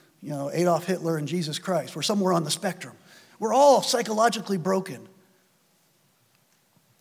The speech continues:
But a lot of that brokenness is due to an inab-, inability to either forgive others or to be forgiven. We offer forgiveness from our Creator,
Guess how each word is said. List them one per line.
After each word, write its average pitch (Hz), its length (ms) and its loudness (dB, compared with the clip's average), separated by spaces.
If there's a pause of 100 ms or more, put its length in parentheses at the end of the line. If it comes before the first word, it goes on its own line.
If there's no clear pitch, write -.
(1200)
But 139 100 -14
a 135 40 -12
lot 147 280 -4
of 165 80 -6
that 151 180 -6
brokenness 139 500 -10
is 123 120 -18
due 139 340 -10
to 131 300 -12
an 127 80 -12
inab-, 139 400 -12
inability 151 500 -4
to 143 100 -12
either 135 220 -8
forgive 147 320 -10
others 165 340 -6
or 139 220 -14
to - 120 -18
be 131 180 -10
forgiven. 113 480 -18 (1700)
We 170 180 -2
offer 156 360 -6 (360)
forgiveness 151 680 -10 (400)
from 143 140 -8
our 131 120 -8
Creator, 127 600 -12